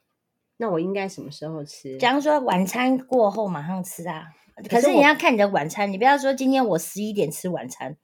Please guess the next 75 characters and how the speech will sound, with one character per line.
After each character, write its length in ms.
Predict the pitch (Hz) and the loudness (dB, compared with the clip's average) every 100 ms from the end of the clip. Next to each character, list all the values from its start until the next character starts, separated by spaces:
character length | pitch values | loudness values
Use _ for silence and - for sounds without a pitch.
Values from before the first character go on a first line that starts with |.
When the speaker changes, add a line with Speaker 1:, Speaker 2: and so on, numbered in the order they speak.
| _ _ _ _ | _ _ _ _
Speaker 2:
你 80 | 226 | -2
要 60 | 277 | 0
先 200 | 294 285 | 0 0
看 160 | 254 | -2
你 40 | 165 | -4
几 120 | 175 | -8
点 160 | 165 87 | -10 -12
睡 220 | - - | -12 -14
啦。 220 | - - _ _ _ _ _ _ _ | -14 -20 _ _ _ _ _ _ _
Speaker 1:
可 120 | 202 | -8
是 160 | 220 294 | -4 -2
如 160 | 247 | 0
果 160 | 269 160 | 0 0
说 240 | 160 233 | 2 2
我 180 | 214 135 | 2 -2
是 760 | 151 - 208 190 165 143 92 - | -6 -6 -2 -2 0 -2 -4 -12
Speaker 2:
七 220 | - 269 | -10 -2
点 200 | 240 180 | 0 0
吃。 220 | 214 175 | 0 -4
Speaker 1:
哎， 160 | 196 208 - | -8 -10 -2
但 120 | 311 | 0
是 120 | 302 | 2
我 100 | 180 | 0
发 220 | 156 262 | 0 -2
现 180 | 269 254 | 0 0
说， 220 | 233 233 | 2 2
如 160 | 214 226 | 2 0
果 160 | 226 151 | -2 -2
说 140 | 208 | -2
是 120 | 202 | -2
Speaker 2:
嗯。 40 | 196 | -4
Speaker 1:
四 280 | - 233 | -4 -2
五 180 | 170 180 | -2 -2
点 220 | 185 110 | -4 -6
吃 220 | - - 175 | -6 -8 -6
第 240 | 196 170 | -2 -2
二 140 | 160 | -2
颗 260 | 151 - 165 | -4 -6 -6
的 120 | 147 | -6
话， 300 | 147 143 107 196 | -10 -12 -10 -8
Speaker 2:
嗯。 60 | |
Speaker 1:
我 80 | 185 | -4
觉 120 | 180 | -2
得 80 | 277 | 0
晚 180 | 214 131 | -2 -4
上 200 | 151 233 | -6 -4
会 80 | 220 | -2
更 200 | 226 196 | -2 -2
睡 200 | - 185 | -2 -10
不 80 | 147 | -10
着 260 | 135 117 131 | -16 -16 -16
觉， 360 | - 117 85 - | -14 -12 -14 -18
哎。 160 | - _ _ _ _ _ _ | -20 _ _ _ _ _ _
Speaker 2:
可 120 | 247 | -4
是 120 | 269 370 | -2 0
你， 140 | 240 | -2
你 260 | 175 240 226 | 0 -2 -2
是 160 | 339 | -4
因 100 | 349 | 0
为 80 | 349 | 2
你 160 | 214 175 | 0 -2
刚 180 | 233 262 | -2 -2
吞 200 | 254 254 | -2 -2
进 200 | 240 214 | -4 -6
去， 260 | 226 185 | -8 -10
你 240 | 196 185 202 | -4 0 2
认 200 | 294 247 | 2 2
为 100 | 185 180 | -2 -4
你 100 | 147 | -6
睡 200 | - 208 | -4 -4
得 100 | 156 | -4
着， 240 | - 123 | -6 -10
对 140 | 175 156 | -8 -8
不 100 | 151 | -6
对？ 200 | 156 | -8